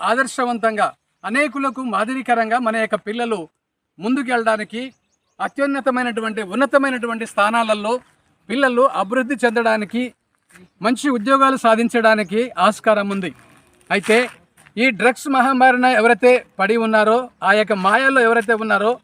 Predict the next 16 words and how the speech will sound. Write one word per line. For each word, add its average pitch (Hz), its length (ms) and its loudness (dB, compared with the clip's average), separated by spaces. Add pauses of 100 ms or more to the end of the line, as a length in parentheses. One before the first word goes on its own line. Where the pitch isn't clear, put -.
(420)
పిల్లలు 302 420 2 (580)
ఖచ్చితంగా 254 720 4 (360)
ఆ - 100 6
యొక్క 214 180 0 (160)
మత్తులోకి 254 480 2
వెళ్ళి 240 160 4 (140)
బయటికి 226 340 2 (100)
రాలేరు. 240 380 4
కాబట్టి 208 340 -2 (440)
వారు 202 220 4
అనుకున్నది 254 500 0
ఖచ్చితంగా 254 400 2
వాళ్ళు 247 220 2
సాధించలేరు. 294 580 2 (2500)
మరి 233 180 4
మనం 285 140 4